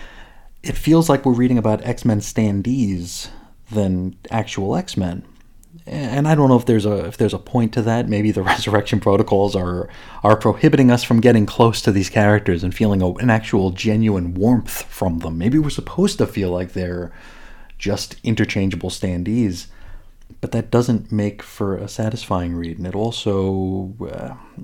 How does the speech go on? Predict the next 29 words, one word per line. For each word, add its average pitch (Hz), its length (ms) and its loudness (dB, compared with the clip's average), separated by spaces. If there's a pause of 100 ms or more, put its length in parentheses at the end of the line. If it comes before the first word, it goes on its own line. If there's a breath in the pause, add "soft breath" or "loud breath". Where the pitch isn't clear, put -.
it, 127 200 -10
it 131 140 -6
makes 127 320 -2
the - 100 -6
stakes - 640 -2
even 104 240 0
less 98 240 -2
than 95 160 -2
they 92 80 0
were 90 180 -4
before, 110 500 -4
because 90 300 -4
not 110 180 4
only 104 240 2
are 92 60 -2
characters 92 440 -4
dying, 107 380 0
it's - 160 -6
just - 340 -6 (580 loud breath)
these 98 200 0
shells 135 500 2
of 87 120 -4
characters 85 480 -4
dying. 82 580 -10 (220)
There's 117 200 -6
just 139 240 -4
this 113 240 -4
real 123 300 2
standoffish 117 1040 0